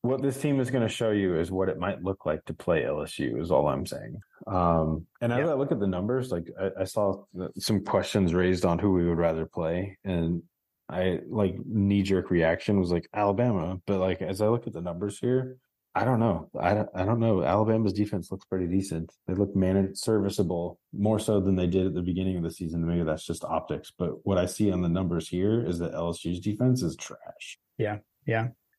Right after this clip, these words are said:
Speaker 2: No, but I agree, dude, on the young guys. And then the other thing, like, 'cause, uh, Jalen Walker had a good game, um, against Florida. And then also, you know, uh, Tyrion Ingram Dawkins coming back from in-,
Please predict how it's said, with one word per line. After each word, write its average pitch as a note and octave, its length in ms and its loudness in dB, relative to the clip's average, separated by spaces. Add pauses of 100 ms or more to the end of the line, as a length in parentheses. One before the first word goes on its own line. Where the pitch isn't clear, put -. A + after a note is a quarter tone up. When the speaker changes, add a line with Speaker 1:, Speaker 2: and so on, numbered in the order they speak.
(120)
Speaker 2:
No, D3+ 100 0
but C#3 120 0
I D#3+ 40 0
agree, E3 260 0
dude, C3 160 2
on B2+ 80 2
the B2 80 2
young A#2+ 180 2
guys. D3+ 460 -2 (200)
And C3 120 0
then B2+ 80 2
the C#3 120 0
other D#3 180 0
thing, C3+ 360 0
like, A#2+ 300 -2
'cause, A#2+ 200 -4
uh, A#2+ 140 -2 (180)
Jalen A2+ 300 0
Walker D3 720 0
had C#3 140 2
a C3 40 4
good B2 180 0
game, A#2+ 420 -4 (420)
um, A#2+ 360 2
against A#2+ 260 0
Florida. A#2 320 2
And B2 100 4
then B2 80 4
also, D3+ 300 2 (320)
you C3 160 -2
know, A2+ 120 0
uh, A#2 380 0 (100)
Tyrion C#3 320 2
Ingram B2 480 2
Dawkins C#3+ 420 0
coming C#3 180 0
back A#2+ 140 2
from A#2 80 -10
in-, B2 180 0